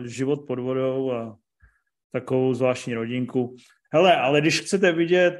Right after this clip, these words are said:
opravdovej středometrážní masterpiece, hodně podobný stopáže,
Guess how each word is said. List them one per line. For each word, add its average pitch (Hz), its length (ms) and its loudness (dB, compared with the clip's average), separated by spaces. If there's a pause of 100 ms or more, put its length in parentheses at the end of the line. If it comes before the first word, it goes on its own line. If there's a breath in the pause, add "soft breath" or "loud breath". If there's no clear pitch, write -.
(380)
opravdovej 160 840 0
středometrážní 151 1000 -4
masterpiece, 139 1160 -6
hodně 139 440 -4
podobný 139 720 -2
stopáže, 127 840 -4